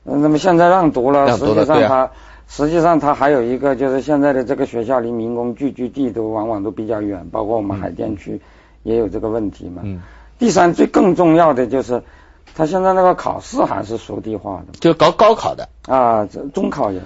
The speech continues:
Speaker 1: 是。
Speaker 2: 中考以后就是他要以，以职校的方式还可以继续读。
Speaker 1: 啊，那当然职校也是可以。
Speaker 2: 啊，这是，但是到了高考就完全不行了，
Speaker 1: 嗯。是，是。
Speaker 2: 对不对？
Speaker 1: 其实很多地方中考都不行。
Speaker 2: 中考都不行了，
Speaker 1: 嗯。
Speaker 2: 啊。所以对他们来说，即使是能够读到初中的，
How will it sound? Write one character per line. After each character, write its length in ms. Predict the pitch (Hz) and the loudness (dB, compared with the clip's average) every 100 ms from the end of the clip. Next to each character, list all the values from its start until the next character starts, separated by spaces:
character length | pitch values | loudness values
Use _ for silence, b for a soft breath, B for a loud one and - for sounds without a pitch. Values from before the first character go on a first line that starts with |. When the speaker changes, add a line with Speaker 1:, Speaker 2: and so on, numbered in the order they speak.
| - | -14
Speaker 1:
是。 100 | 104 | 0
Speaker 2:
中 240 | 302 311 | 2 4
考 180 | 247 117 | 4 2
以 160 | 110 | 2
后 180 | 98 170 | 0 0
就 140 | 131 131 | 2 0
是 60 | |
他 160 | 123 143 | 2 4
要 120 | 139 | 4
以， 260 | 127 117 113 | 4 0 0
以 180 | 92 | -2
职 200 | 113 - | -4 0
校 200 | 180 254 | 4 4
的 80 | 147 | 4
方 200 | - 131 | 2 2
式 60 | 127 | 2
还 140 | 113 | 0
可 120 | - | 2
以 60 | 165 | 0
继 140 | 147 | 0
续 100 | 117 | -4
读。 300 | 110 87 104 - | -4 -6 -8 -10
Speaker 1:
啊， 160 | - 127 | -6 -4
那 160 | 131 147 | 0 0
当 160 | 143 | 0
然 120 | 143 135 | -2 -2
职 160 | 120 | -6
校 240 | 127 135 113 | -4 -2 -2
也 80 | |
是 80 | 95 | 0
可 40 | 110 | -2
以。 40 | |
Speaker 2:
啊， 80 | 90 | 0
这 140 | 202 | 2
是， 320 | - 175 160 - | 4 4 2 2
但 180 | - 220 | 2 4
是 240 | 208 101 98 - | 4 2 -8 0
到 140 | 285 | 4
了 100 | 262 | 4
高 160 | - 320 | 6 4
考 160 | - 135 | 4 2
就 120 | 131 | 4
完 160 | 160 427 | 4 2
全 100 | 214 | 0
不 80 | 120 | -2
行 180 | 98 | -4
了， 120 | 78 - | -10 -8
Speaker 1:
嗯。 180 | 120 95 | -8 -6
是， 60 | |
是。 40 | - | -2
Speaker 2:
对 80 | 107 | 0
不 60 | |
对？ 100 | 90 | 2
Speaker 1:
其 60 | 196 | 2
实 120 | 190 | 2
很 180 | 156 123 | 0 0
多 120 | 139 | 0
地 100 | 151 | 0
方 180 | 131 123 | 0 -2
中 200 | 143 143 | -2 -4
考 180 | 123 92 | -6 -12
都 100 | 90 | -14
不 120 | 92 | -16
行。 80 | - | -4
Speaker 2:
中 140 | 196 202 | 0 0
考 160 | 170 | 0
都 120 | - | -2
不 100 | 92 | -6
行 180 | 101 - | -8 -8
了， 80 | 76 | -8
Speaker 1:
嗯。 220 | 101 92 | -8 -10
Speaker 2:
啊。 220 | 87 76 - _ _ _ _ b b _ | -10 -12 -14 _ _ _ _ b b _
所 120 | 175 | 2
以 60 | 170 | 4
对 180 | 240 208 | 4 4
他 140 | 220 | 4
们 100 | 202 | 4
来 100 | 156 | 4
说， 140 | 156 | 4
即 180 | 170 226 | 0 0
使 160 | - 110 | -2 -2
是 160 | 127 | -4
能 160 | 123 120 | -2 0
够 140 | 147 | 0
读 120 | 127 135 | 0 2
到 140 | 143 | 2
初 220 | 123 165 | 2 0
中 240 | 160 196 | 2 2
的， 120 | 175 | 2